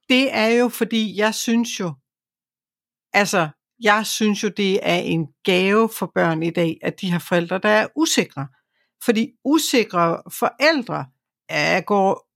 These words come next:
ydmyget, eller går til opgaven som forældre med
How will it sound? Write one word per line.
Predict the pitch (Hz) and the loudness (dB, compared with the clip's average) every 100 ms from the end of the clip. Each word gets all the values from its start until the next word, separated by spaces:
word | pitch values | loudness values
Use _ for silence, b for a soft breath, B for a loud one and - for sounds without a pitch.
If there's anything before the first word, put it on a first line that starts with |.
| - | 0
ydmyget, | 302 320 254 208 - _ _ _ _ _ _ _ _ _ - | 2 4 2 2 -2 _ _ _ _ _ _ _ _ _ -2
eller | 196 190 | 0 0
går | - 190 | 2 2
til | 185 - - | 2 -2 -2
opgaven | 247 247 226 185 | -2 0 0 0
som | 175 190 | -2 -2
forældre | 233 208 | 0 0
med | 165 | -2